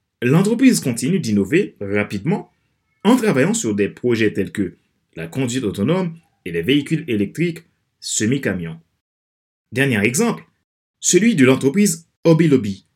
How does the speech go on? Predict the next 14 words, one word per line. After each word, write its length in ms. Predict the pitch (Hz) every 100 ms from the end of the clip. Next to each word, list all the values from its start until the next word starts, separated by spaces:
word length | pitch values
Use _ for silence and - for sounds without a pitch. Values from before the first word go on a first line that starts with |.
| _
fondée 640 | - 151 135 147 117 - _
sur 580 | - - - 107 95 -
des 260 | 90 95 -
convictions 600 | 208 202 196 - - 175
bibliques 520 | 127 123 131 160 -
fortes 500 | - - 196 208 - _ _ _ -
et 140 | 151
qui 160 | 160 180
a 60 |
suivi 580 | 160 - 240 220 196 - _ _
le 200 | - 110
principe 380 | 104 151 151 165 -
d'instantanéité 1000 | 107 147 147 123 110 104 104 107 160 165 _ _ _ _ -
en 300 | 156 180 196